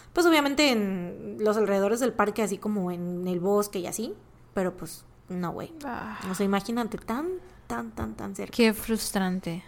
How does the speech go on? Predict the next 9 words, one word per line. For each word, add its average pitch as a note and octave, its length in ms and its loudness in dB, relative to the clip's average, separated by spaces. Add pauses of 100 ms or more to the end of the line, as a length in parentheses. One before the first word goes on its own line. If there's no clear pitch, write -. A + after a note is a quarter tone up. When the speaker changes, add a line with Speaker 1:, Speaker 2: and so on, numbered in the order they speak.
Speaker 1:
E, A#4 180 4
e C4+ 80 10
incluso C#4+ 380 6
pudo D#4+ 180 10
haber C4 300 6 (580)
una B3+ 440 6
posibilidad G3+ 720 6
de C#4 220 0
que F#3+ 560 4